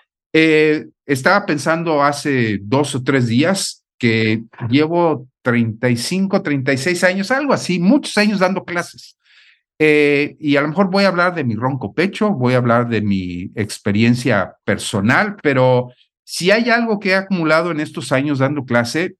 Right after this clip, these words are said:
es m-, muchas generaciones han pasado enfrente de mí y yo no soy de los que creo que, eh, las generaciones actuales son más frágiles que las de antes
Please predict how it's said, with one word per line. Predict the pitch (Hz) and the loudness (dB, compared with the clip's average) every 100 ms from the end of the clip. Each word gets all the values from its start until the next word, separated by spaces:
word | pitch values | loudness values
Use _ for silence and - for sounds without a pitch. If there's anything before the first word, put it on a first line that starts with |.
| _ _ | _ _
es | 135 143 151 - - - | 0 2 0 -4 -10 -8
m-, | 151 127 131 - - | -4 -4 -6 -14 -2
muchas | 131 180 196 190 190 | 0 0 0 -4 -2
generaciones | 156 135 117 117 147 151 131 | -2 0 0 0 -2 -2 -2
han | 131 131 | -2 -2
pasado | 127 131 131 | -4 -2 -2
enfrente | 107 120 123 110 | 0 -2 0 0
de | 98 | 2
mí | 120 127 - - - _ _ | 2 0 -8 -20 -20 _ _
y | 156 147 147 143 143 147 - _ - | 4 6 6 6 4 0 -4 _ -8
yo | 123 175 | 0 2
no | 208 220 | 2 0
soy | 214 185 | 0 -2
de | 180 175 | -2 -4
los | 127 | -4
que | - | -6
creo | 110 123 127 139 147 131 | -2 0 2 2 -2 -4
que, | 117 101 95 92 95 98 - _ - | -4 -2 -2 -4 -6 -6 -12 _ -8
eh, | 107 101 101 101 - | -4 -2 -2 -6 -4
las | 113 113 - | 0 0 -2
generaciones | 113 110 - 139 131 | -2 -2 0 0 0
actuales | 120 - 123 127 | -4 0 0 0
son | 127 120 | 0 0
más | 113 117 - | 0 -2 -4
frágiles | 104 104 - 107 107 101 - _ | -4 -4 -4 -6 -4 -6 -10 _
que | 95 | -8
las | 90 87 | -8 -6
de | 95 | -2
antes | 101 107 127 | 0 0 -4